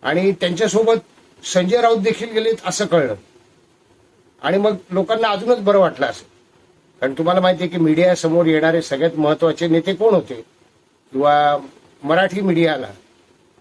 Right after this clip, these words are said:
संजय राऊत किती महत्त्वाचे वाटत होते. रोज काहीतरी स्फोटक बोलणारे, काहीतरी खोटे नाटे आरोप करणारे, काहीतरी वल्गना करणारे संजय राऊत नाहीत म्हटल्यानंतर तीन चार दिवस जरा थोडी शांतता होती,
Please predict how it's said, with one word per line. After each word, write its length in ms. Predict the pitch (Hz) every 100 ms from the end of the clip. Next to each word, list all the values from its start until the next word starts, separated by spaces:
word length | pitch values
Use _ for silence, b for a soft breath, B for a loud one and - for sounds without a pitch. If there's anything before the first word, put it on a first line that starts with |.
| _ _ _ -
संजय 320 | 143 156 196
राऊत 180 | 190 196
किती 180 | 185 175
महत्त्वाचे 560 | 208 175 175 185 175 190
वाटत 320 | 170 165 165
होते. 220 | 147 165
रोज 280 | 160 185 190
काहीतरी 360 | 175 170 180 190
स्फोटक 400 | - 175 180 202
बोलणारे, 460 | 170 175 170 170 147 - _ _ _ _ _ -
काहीतरी 360 | 160 175 185 175
खोटे 240 | - 151 180
नाटे 260 | 175 180
आरोप 300 | 170 170 170
करणारे, 360 | 165 160 170 135 131 _ _ _ _ -
काहीतरी 300 | 147 160 196
वल्गना 520 | 180 170 185 208 208 160 120 - _ -
करणारे 420 | 160 165 165 127 101 _ _ _ _ -
संजय 260 | 151 165 175
राऊत 300 | 170 - 170
नाहीत 300 | 165 190 175 - _ _ _ _
म्हटल्यानंतर 460 | 147 156 220 202 220
तीन 220 | 196 220
चार 200 | 190 240
दिवस 200 | 220 240
जरा 300 | 214 233 233 175
थोडी 160 | 190 226
शांतता 400 | 190 208 240 240
होती, 220 | 214 -